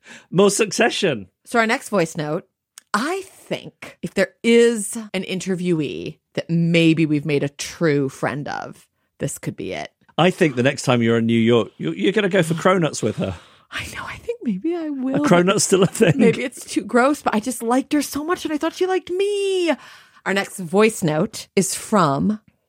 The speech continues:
Speaker 2: Succession starlet. See,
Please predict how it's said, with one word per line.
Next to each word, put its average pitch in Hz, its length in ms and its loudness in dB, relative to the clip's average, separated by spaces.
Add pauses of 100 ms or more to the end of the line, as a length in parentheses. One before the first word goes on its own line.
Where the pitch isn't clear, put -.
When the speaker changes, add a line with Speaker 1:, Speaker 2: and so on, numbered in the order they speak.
(260)
Speaker 2:
Succession - 1040 -4
starlet. - 1400 0 (880)
See, 262 220 -4